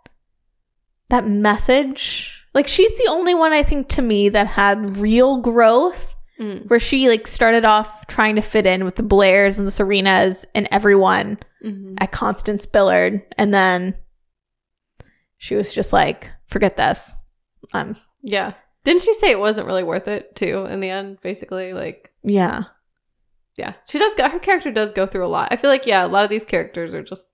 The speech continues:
Speaker 2: they are who they are.
Speaker 1: For sure. So I like that, I like that growth.
Speaker 2: Yeah.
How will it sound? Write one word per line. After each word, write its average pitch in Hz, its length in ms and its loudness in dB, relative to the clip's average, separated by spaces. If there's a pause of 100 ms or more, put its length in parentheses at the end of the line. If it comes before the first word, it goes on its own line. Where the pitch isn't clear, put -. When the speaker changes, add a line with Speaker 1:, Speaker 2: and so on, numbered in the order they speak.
Speaker 2:
they 196 200 0
are 185 220 2
who 196 240 -4
they - 180 -6
are. - 300 -12 (600)
Speaker 1:
For 226 200 -6
sure. - 680 0
So - 140 -2
I 240 60 2
like 269 220 0
that, 294 260 0
I 269 60 -8
like 262 160 -4
that 247 160 -4
growth. - 480 -2 (220)
Speaker 2:
Yeah. 233 220 -16